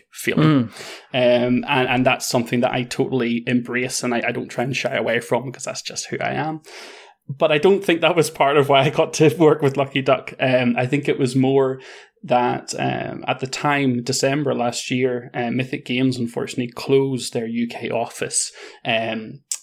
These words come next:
Speaker 1: it
Speaker 2: Oh,
Speaker 1: just
Speaker 2: right.
Speaker 1: an unfortunate thing happened. It's about a third of their staff, um, ended up unfortunately being made redundant. And when that happened, I just, I just luckily got contacted by Vince, who's the C E O of Lucky Duck, saying, "Look, hey, I heard what happened. Look, let's have a,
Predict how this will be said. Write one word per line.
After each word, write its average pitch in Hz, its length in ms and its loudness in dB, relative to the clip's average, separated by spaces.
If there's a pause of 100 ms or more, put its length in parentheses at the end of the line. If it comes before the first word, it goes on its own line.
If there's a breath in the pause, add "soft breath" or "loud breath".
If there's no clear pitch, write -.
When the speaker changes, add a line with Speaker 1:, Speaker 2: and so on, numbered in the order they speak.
Speaker 1:
it 143 120 4
Speaker 2:
Oh, 131 100 6
Speaker 1:
just 127 180 4
Speaker 2:
right. 117 60 2
Speaker 1:
an 120 60 2
unfortunate 131 380 -2
thing 127 120 -4
happened. 120 400 -2
It's - 220 -8 (120)
about 131 260 0
a 131 60 -6
third 139 320 4
of 120 80 -2
their 113 120 -2
staff, - 640 -6
um, 123 220 -2
ended 120 240 0
up 120 140 -4
unfortunately 120 400 -2
being 120 180 -4
made 120 160 -6
redundant. 123 520 0 (600 loud breath)
And 139 120 2
when 127 120 4
that 120 160 0
happened, 214 400 0
I 131 60 2
just, 127 280 -6
I 123 80 -4
just 127 260 -4
luckily 139 460 2
got 123 160 -10
contacted 151 540 -2
by 120 120 0
Vince, 131 420 -2
who's 127 180 -6
the 123 100 -6
C 117 400 -2
E 123 60 2
O 127 300 0
of 117 220 -4
Lucky 123 240 -2
Duck, 131 220 -4
saying, 117 220 -4
"Look, 110 140 -10
hey, 117 420 -4 (580 loud breath)
I 117 60 -4
heard 127 260 2
what 127 140 -2
happened. 135 420 0
Look, - 120 -2
let's - 180 -2
have 120 180 -2
a, 120 60 -6